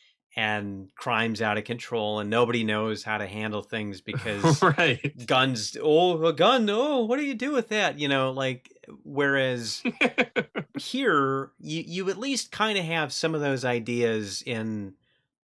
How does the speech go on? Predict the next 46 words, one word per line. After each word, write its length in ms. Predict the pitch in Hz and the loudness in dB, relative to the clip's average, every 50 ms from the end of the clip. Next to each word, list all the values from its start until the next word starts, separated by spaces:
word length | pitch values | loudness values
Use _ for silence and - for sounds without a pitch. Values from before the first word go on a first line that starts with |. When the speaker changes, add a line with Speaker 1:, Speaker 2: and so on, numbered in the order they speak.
| _ _ _ _ _ _ _ _ _ _ _ _ _ - | _ _ _ _ _ _ _ _ _ _ _ _ _ -14
Speaker 1:
uh, 300 | 151 143 139 147 143 139 - | -14 -12 -12 -12 -14 -14 -8
a 160 | 147 156 156 | -4 -2 -2
more 280 | 156 160 170 180 175 160 | 0 0 2 2 2 2
thoughtful 580 | 131 - - 147 139 135 127 - - 135 123 107 | 0 0 2 2 4 2 2 0 -2 -4 -2 0
way, 220 | 110 110 107 104 | 0 0 0 0
even 300 | 107 117 127 123 123 127 | -2 -2 -2 -2 0 0
though 160 | 127 123 123 | 0 0 0
there's 220 | 120 123 120 110 107 | 0 0 -2 -2 -4
a 20 | 104 | -8
fantasy 640 | - - - 135 127 123 123 123 120 - - 123 110 | -10 -6 -2 0 0 2 0 -2 -4 -4 -6 -8 -8
component 600 | - - 110 98 - 117 110 107 101 98 101 101 | -8 -10 -12 -10 -8 -6 -6 -6 -6 -6 -10 -12
to 240 | - - 113 101 98 | -10 -8 -6 -4 -4
it. 160 | 95 98 107 - _ _ _ _ _ _ | -4 -6 -8 -14 _ _ _ _ _ _
You 120 | - 127 113 | -10 -8 -6
can 100 | 139 117 | -4 -6
still 300 | - - - 156 147 139 | -6 -4 -4 -2 -2 -2
examine 520 | 123 107 104 110 113 113 113 113 110 104 98 | -2 -2 -4 -4 -2 -2 0 -2 -2 -4 -6
some 240 | - - 120 107 | -6 -8 -8 -8
of 80 | 101 95 | -8 -6
that 320 | 98 98 98 98 98 - | -6 -6 -6 -6 -8 -10
through, 380 | - - - 117 107 104 101 95 | -14 -14 -10 -6 -6 -6 -6 -6
like, 300 | 92 95 95 95 92 - | -6 -6 -6 -8 -8 -10
oh, 200 | - - 107 104 - _ | -10 -12 -12 -12 -14 _
you 80 | - 104 | -12 -10
know, 140 | 98 95 | -8 -8
okay, 260 | 95 92 - 110 101 95 | -8 -10 -10 -10 -10 -8
movies 400 | 95 98 101 98 98 95 90 90 | -6 -6 -6 -6 -6 -10 -12 -12
putting 300 | - - 107 98 95 90 | -10 -8 -8 -8 -6 -6
violence 580 | 95 98 95 95 92 92 - - - - - - - | -6 -6 -6 -6 -8 -10 -10 -12 -14 -14 -16 -16 -16
into 160 | 101 95 92 | -14 -14 -12
the 100 | 92 92 | -12 -12
world. 460 | 90 98 95 92 92 92 95 87 90 _ _ _ _ _ _ _ _ _ _ _ _ _ | -12 -10 -8 -8 -8 -8 -10 -12 -16 _ _ _ _ _ _ _ _ _ _ _ _ _
Whether 260 | - 131 131 120 123 123 | -6 -4 -2 0 2 2
or 40 | |
not 240 | 120 120 120 127 127 | 4 2 2 0 0
you 140 | 120 117 113 | -2 -4 -4
agree 260 | 110 107 139 151 156 | -2 0 0 2 2
with 160 | 147 135 131 | 2 0 0
that, 280 | - 127 117 113 110 - | 0 0 0 0 0 -2
at 100 | 123 120 | -6 -6
least 300 | 120 123 123 113 - - | -4 -4 -4 -4 -4 -8
it's 80 | - - | -12 -12
kind 260 | - - 123 117 117 | -6 -4 -2 -2 -2
of 60 | 107 | -2
a 80 | 104 101 | -4 -4
way 520 | 92 101 113 110 110 107 101 98 92 - | -2 -2 0 0 2 0 0 -2 -6 -10